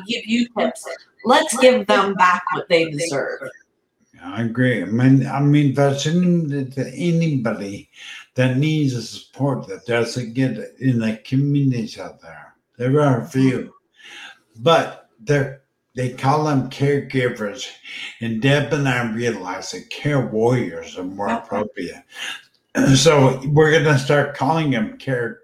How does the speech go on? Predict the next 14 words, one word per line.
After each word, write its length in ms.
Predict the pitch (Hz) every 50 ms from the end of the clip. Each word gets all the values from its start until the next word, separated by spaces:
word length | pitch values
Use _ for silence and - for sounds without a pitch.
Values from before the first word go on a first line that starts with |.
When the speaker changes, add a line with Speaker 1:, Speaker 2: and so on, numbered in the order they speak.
| _ _ _ _ _
Speaker 2:
warriors. 560 | - - 143 143 139 123 107 - - - - _ _ _ _ _ - - - - - _
So 160 | 170 - 156 -
Speaker 1:
Mm-hmm. 120 | 226 247
Speaker 2:
bring 260 | - 165 170 170 165 156
the 120 | 147 131
care 400 | - - - 147 151 156 147 -
warrior 580 | 113 120 127 143 151 147 135 123 113 104 104 107
in 100 | 104 104
your 260 | 107 110 120 123 120
life, 500 | 110 104 95 90 90 87 87 87 - -
survivor, 880 | - - - 101 90 85 - - - - - - 98 104 110 110 - - - - - - - - _ _
to 300 | - 156 175 170 160 143
Deborah's 480 | 131 - 139 127 123 120 - 131 117
show 540 | - - - - 120 117 117 120 120 117 -